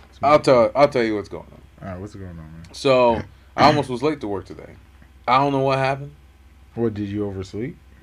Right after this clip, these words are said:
Speaker 2: No, the alarm was on, but when I woke up, the music wasn't playing and the alarm was off.
Speaker 1: Wait.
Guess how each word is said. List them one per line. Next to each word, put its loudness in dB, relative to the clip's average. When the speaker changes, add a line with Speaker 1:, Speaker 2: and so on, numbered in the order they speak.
Speaker 2:
No, 0
the 0
alarm 2
was -4
on, -6
but 2
when -2
I 0
woke 0
up, -2
the -2
music -4
wasn't -8
playing -8
and -8
the -2
alarm -6
was -10
off. -8
Speaker 1:
Wait. -4